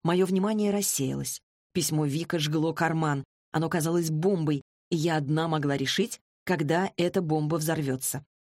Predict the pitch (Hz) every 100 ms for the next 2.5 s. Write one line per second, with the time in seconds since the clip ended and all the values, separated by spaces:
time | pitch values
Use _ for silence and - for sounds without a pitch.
0 | - 185 185 196 - 233 214 165 151 165
1 | 170 196 120 - 151 160 151 160 180 151
2 | 147 170 190 185 190